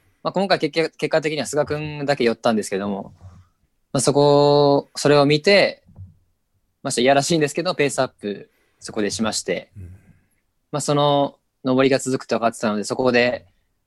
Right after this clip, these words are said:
Speaker 1: まあ、後ろから見えなくなるまで離そうという作戦はありましたね。
Speaker 2: なるほど。
Speaker 1: はい。
Speaker 2: 確かに。
Speaker 1: 結構自分も頑張って、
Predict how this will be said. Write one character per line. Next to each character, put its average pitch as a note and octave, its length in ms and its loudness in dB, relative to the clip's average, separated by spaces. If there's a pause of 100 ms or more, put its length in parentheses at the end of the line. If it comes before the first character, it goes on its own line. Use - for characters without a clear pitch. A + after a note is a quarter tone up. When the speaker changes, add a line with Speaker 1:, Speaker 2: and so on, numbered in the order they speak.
Speaker 1:
ま A2+ 80 -2
あ、 - 20 2
後 B2+ 220 2
ろ B2+ 300 2
か C3+ 120 2
ら A2+ 80 2
見 A#2 100 2
え B2+ 40 0
な B2 100 0
く A#2 80 -6
な A2+ 80 0
る A#2 80 -4
ま A#2 80 -2
で A2+ 60 -6
離 A2 220 -4
そ B2+ 200 -4
う F#2 60 -8
と - 140 -8
い B2+ 260 2
う A2+ 120 -8
作 - 240 -12
戦 G#2+ 240 -8
は B2 100 2
あ G2+ 40 0
り G2+ 80 -4
ま F#2 120 -14
し - 100 -18
た - 80 -20
ね。 - 200 -20 (140)
Speaker 2:
な G2 320 -14
る E2 60 -16
ほ - 160 -18
ど。 - 140 -20
Speaker 1:
は G2 180 -8
い。 - 120 -16 (180)
Speaker 2:
確 - 0 -
か C#3+ 100 -6
に。 D3 100 -6
Speaker 1:
結 F#3+ 140 2
構 D3 80 4
自 B2+ 160 2
分 D3 100 0
も C#3 160 0 (220)
頑 D3 220 2
張 D#3 80 4
っ D#3 100 -4
て、 D3+ 460 -2